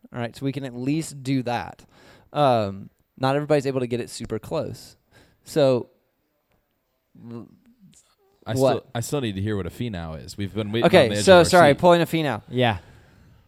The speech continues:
Speaker 1: So pulling a
Speaker 3: <laughs>
Speaker 1: Finau is having insanely tight proximity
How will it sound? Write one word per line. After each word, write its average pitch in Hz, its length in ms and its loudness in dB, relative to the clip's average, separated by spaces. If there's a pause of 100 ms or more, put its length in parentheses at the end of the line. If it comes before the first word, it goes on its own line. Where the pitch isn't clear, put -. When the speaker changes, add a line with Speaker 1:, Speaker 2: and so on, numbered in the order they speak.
Speaker 1:
So 160 260 4
pulling 220 360 4
a 196 60 0
Speaker 3:
<laughs> - 0 -
Speaker 1:
Finau 170 640 4
is 151 200 0
having 151 420 2
insanely 170 720 -2
tight 156 300 0
proximity 135 800 -2